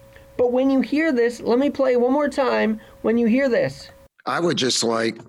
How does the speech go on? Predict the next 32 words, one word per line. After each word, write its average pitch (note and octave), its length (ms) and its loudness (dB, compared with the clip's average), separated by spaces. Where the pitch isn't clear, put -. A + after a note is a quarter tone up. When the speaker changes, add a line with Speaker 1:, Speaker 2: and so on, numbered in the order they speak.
Speaker 2:
for, G#2 600 -2
just A#2+ 240 -2
for A#2 140 -2
the G#2 80 0
safety, A#2 600 -2
the G#2 120 0
mental A#2+ 360 0
health A2 400 -4
and G#2+ 160 0
the G2+ 220 -2
physical A#2 560 -2
health G2+ 380 -4
of G2+ 100 -4
our G2 480 -2
players A2 480 -2
and G2+ 80 -2
staff, A2 520 -4
for B2+ 160 -2
their, A#2+ 340 -4
like, B2+ 260 -4
to D#3 200 0
assess D3 460 -2
where C3 140 -2
we're A#2 180 0
at, B2+ 300 -4
you A#2 160 -4
know, A2 300 -2
in G#2+ 80 -4
our, G#2+ 300 -4
our A2 140 -4
country A#2+ 440 -4
today. A2+ 540 -4